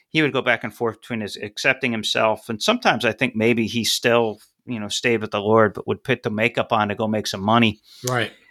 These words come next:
Speaker 1: And then at the very end of his life, he, you know, 'cause he grew up, uh, the religious tradition he grew up with is Seventh Day Advent-, Adventist.
Speaker 2: Adventist.
Speaker 1: Adventist.
Speaker 2: Right.
Speaker 1: And, uh, he kinda went back in that direction in his eighties,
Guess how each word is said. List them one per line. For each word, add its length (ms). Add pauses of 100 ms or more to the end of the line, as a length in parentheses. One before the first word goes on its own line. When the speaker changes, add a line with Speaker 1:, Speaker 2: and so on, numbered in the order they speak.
(160)
Speaker 1:
And 160
then 100
at 120
the 80
very 340
end 180
of 100
his 180
life, 480
he, 540
you 120
know, 120
'cause 240
he 120
grew 180
up, 300
uh, 160 (500)
the 360 (560)
religious 440
tradition 380
he 80
grew 180
up 180
with 180
is 160
Seventh 440 (120)
Day 220
Advent-, 520
Adventist. 760 (160)
Speaker 2:
Adventist. 880 (260)
Speaker 1:
Adventist. 680 (100)
Speaker 2:
Right. 220 (380)
Speaker 1:
And, 380
uh, 180
he 200
kinda 380
went 340
back 360
in 100
that 200
direction 440
in 120
his 180
eighties, 640